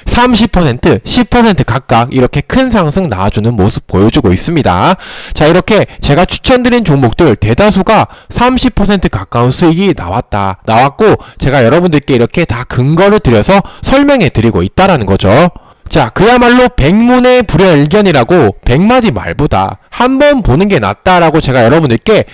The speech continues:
최근에 여러분들께 언급드렸던 종목들에 대해서 점검 정확하게 들어왔습니다. 자, 말만 하지 않고 이렇게 근거로 여러분들께 다 알려드린다는 거 여러분들 신뢰가 가실 거예요.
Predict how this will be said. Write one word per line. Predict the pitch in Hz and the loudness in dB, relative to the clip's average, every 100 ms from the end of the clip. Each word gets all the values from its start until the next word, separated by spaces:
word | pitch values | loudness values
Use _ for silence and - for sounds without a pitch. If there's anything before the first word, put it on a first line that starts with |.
| - - | -20 -6
최근에 | - 254 269 277 247 107 - | -2 0 0 2 2 0 -2
여러분들께 | 123 180 202 202 208 214 220 - | 0 2 2 0 0 0 0 2
언급드렸던 | 208 233 262 - 214 202 202 | 0 2 0 2 0 2 0
종목들에 | 143 175 165 175 151 | 2 0 0 2 2
대해서 | 110 113 208 - - - | 2 2 2 0 -6 -4
점검 | 147 208 208 180 196 | 0 2 2 2 0
정확하게 | 160 139 196 - 185 123 | -2 0 0 0 -2 0
들어왔습니다. | 131 151 101 - 220 120 98 160 214 - - - | 0 2 0 0 0 0 0 0 0 -4 -18 -4
자, | 151 104 | -2 0
말만 | 104 123 196 214 | 2 2 2 2
하지 | 208 202 185 | 0 0 0
않고 | 127 - 170 113 | -2 0 0 2
이렇게 | 131 143 185 | 0 -2 -4
근거로 | - 123 120 127 196 202 151 - | -4 -4 -2 2 2 4 2 0
여러분들께 | 110 135 117 104 165 160 - | 0 0 0 -4 -4 -6 -6
다 | - - | -8 -4
알려드린다는 | 147 156 135 143 156 143 104 117 | 0 0 0 -2 0 -2 -2 0
거 | 151 104 - | 0 0 -2
여러분들 | 107 123 107 156 - - | 0 0 2 0 -2 -8
신뢰가 | - 240 262 240 127 | -4 0 2 2 0
가실 | 107 131 190 | 0 -2 0
거예요. | 165 113 98 143 | 2 2 4 2